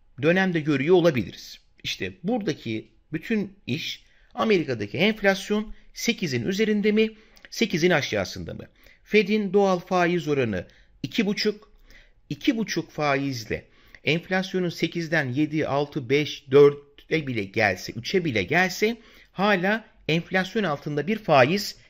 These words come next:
veriliyor. Bütün bunların sonucunda altı para biriminden oluşan klasik dolar endeksi güçlü trendini devam ettiriyor. Şu anda, e, Plaza Anlaşması'nın yapıldığı bin dokuz yüz seksen beş yılı, yani yüz altmış beş seviyeleriyle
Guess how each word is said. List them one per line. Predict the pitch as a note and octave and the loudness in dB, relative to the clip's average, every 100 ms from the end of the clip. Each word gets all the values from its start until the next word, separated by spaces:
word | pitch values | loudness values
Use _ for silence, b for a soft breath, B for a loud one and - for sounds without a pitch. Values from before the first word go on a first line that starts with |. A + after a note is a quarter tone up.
| b | b
veriliyor. | A#2+ F#2+ D2+ - - b b b | 4 4 2 -12 -18 b b b
Bütün | B3+ D#4+ C#4 | -2 0 2
bunların | G#3+ E3 C3 | 4 2 -2
sonucunda | - B3+ D3+ A#2 A2 G#3 B3 b b b | 0 0 0 -2 -2 -2 -4 b b b
altı | G3+ G#3 F3 | -2 -2 0
para | F3 D#3 | 2 2
biriminden | B2 G#2 G2+ | 2 0 0
oluşan | A#2 D#3 C3+ E3 - | 0 0 0 -2 -2
klasik | - F3 D3 A#2+ C#3 | -2 0 0 -2 2
dolar | F3+ D3 | 6 6
endeksi | G#2 F#2+ F#2 - G3+ G3+ - B B B - | 4 0 -4 2 4 4 0 B B B -2
güçlü | G3 - D#3+ | -2 -2 -4
trendini | C3+ A2+ G#2 C#3+ F#3 - _ - | 2 2 2 0 0 -4 _ 2
devam | C#3 C3 G#2+ E2+ | 4 6 4 0
ettiriyor. | - F2+ F2+ E3 - B B B | -6 -6 0 2 0 B B B
Şu | - A3 | 0 4
anda, | F3+ A2 F#2+ - - B B B - | 4 4 0 -2 -20 B B B -8
e, | G#2+ C#2+ G#1+ - | -4 -4 -6 -4
Plaza | E3 G#3+ F#3 | 4 6 6
Anlaşması'nın | D3 C#3 - C#3 - B2+ C3 | 4 2 0 -4 -4 -2 -2
yapıldığı | B2+ A#2 A2 A2 G#2+ | 0 -2 0 0 2
bin | B2+ | 0
dokuz | B2 B2+ | 0 -2
yüz | B2+ | -4
seksen | - B2 B2 A#2 | -6 -2 0 2
beş | A#2+ A#2 G2 | 0 -2 -4
yılı, | D#2 D#2+ - | -6 -8 0
yani | B2 F#2 F#2 | 0 2 -2
yüz | C#3+ | 0
altmış | D#3 - - E3 | 0 0 -4 -2
beş | D#3+ | -2
seviyeleriyle | - A#2+ A#2 A2 A2+ F2 D#2 | -2 2 4 4 2 -2 -6